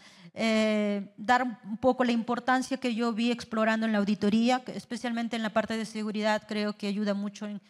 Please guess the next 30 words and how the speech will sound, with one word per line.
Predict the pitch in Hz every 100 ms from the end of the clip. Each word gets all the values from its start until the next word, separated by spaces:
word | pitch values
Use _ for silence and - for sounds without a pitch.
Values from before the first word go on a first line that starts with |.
| _ _
seguridad | - 247 240 247 247
y | 254
compliance. | 240 220 247 233 240 240 - _ _ _
Si | -
hay | 262
un | 254
incidente, | 254 247 254 240 247 233 247
que | 226
ustedes | 202 - 226 214
puedan | 233 226
explorar, | 220 214 - 220 214 220 220
identificar | 214 202 208 208 214 208
en |
qué | 202 208
momento | 208 202 202
fue. | 202 240 220 226 - - - - _
Eh, | - 214 214 214 208 202 202 - _ -
ayuda | 233 247 240
con | 240 233
la | 226
parte | 233 226
del | 226 220 202 180 - _
privilegio | - 226 240 240 254
menor, | 240 254 254 247 247
aplicar | 208 220 214 226
la | 220
parte | 226 220 220
de | 220
airbag. | 214 240 240 240 - _ _ _ _ _ _ _ _ -
Entonces, | 196 202 214 202 214 208